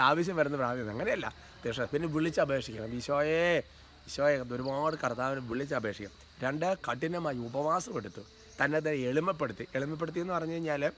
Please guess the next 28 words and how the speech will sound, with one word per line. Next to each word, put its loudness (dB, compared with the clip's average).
ഉപവാസം 4
എടുത്ത് 0
എളിമപ്പെടുത്തുന്ന 0
അർത്ഥമുണ്ട്, -2
പാപത്തിൽ 2
നിന്ന് 0
മാറുന്നതിൻ്റെ 2
എളിമപ്പെടുത്താൻ -2
എന്നൊക്കെ -2
സൂചനയുണ്ട് -4
ബൈബിളിൽ. 0
അപ്പൊ 4
അതുകൊണ്ട് 2
എൻ്റെ 0
സഹോദരൻ, 2
നിങ്ങൾ 0
ഈ -4
തോബിത്ത് 0
പന്ത്രണ്ട് 0
എട്ടിൽ -2
ഒരു -2
വചനമുണ്ടല്ലോ, -2
അതായത് 4
ഉപവാസത്തോട് 4
കൂടി 0
ആവുമ്പോൾ 2
പ്രാർത്ഥന 0
നല്ലതാണ്. -2